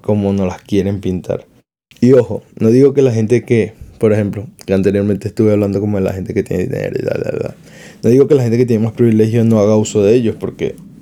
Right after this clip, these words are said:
yo si los tuviera seguramente aprovecharía el máximo que pudiera de ellos como para crecer, ¿sabes? Como para llegar a mis objetivos. Obviamente todos queremos llegar a nuestros objetivos, pero lo que jode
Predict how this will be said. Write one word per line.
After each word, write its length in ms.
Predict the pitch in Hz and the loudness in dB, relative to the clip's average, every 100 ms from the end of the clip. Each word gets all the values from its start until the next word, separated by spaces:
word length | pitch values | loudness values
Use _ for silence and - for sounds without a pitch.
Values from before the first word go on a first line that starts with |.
| - | -10
yo 140 | 90 | -8
si 140 | - 110 | -4 -4
los 160 | 95 | -2
tuviera 300 | - 110 139 | 0 2 2
seguramente 520 | 190 135 127 123 120 | 2 0 2 2 2
aprovecharía 720 | 120 127 120 117 113 113 107 | 2 2 2 2 2 0 2
el 80 | 107 | 2
máximo 520 | 107 107 - 110 107 | 0 -2 -2 -2 -2
que 120 | - 98 | -4 -4
pudiera 400 | 104 101 98 98 | -2 0 0 2
de 120 | 101 | 2
ellos 200 | 95 92 - | 2 -2 -2
como 260 | 98 95 | 0 0
para 240 | - 95 87 | 0 -2 -2
crecer, 640 | 90 92 113 110 107 107 _ _ - - - _ _ _ _ _ _ | -6 -4 0 2 0 -6 _ _ -20 -20 -20 _ _ _ _ _ _
¿sabes? 260 | - 123 107 | -2 -2 0
Como 220 | 113 107 | -2 0
para 180 | 107 107 | 0 2
llegar 220 | 113 113 | 2 2
a 40 | |
mis 140 | 131 120 | 2 2
objetivos. 500 | 110 104 101 107 95 | 0 -4 0 0 2
Obviamente 480 | 107 120 123 113 110 | 2 2 2 0 0
todos 220 | 113 107 | 0 -2
queremos 320 | 104 101 101 | -4 -6 -4
llegar 280 | 101 98 95 | -2 -2 -2
a 80 | 95 | -2
nuestros 460 | 98 95 - 95 | -4 -6 -8 -6
objetivos, 500 | 95 - 98 - - - | -6 -6 -6 -4 -6 0
pero 300 | 104 98 101 | 2 4 4
lo 200 | 104 101 | 2 0
que 120 | 101 | -2
jode 420 | 120 135 123 127 | 2 4 2 0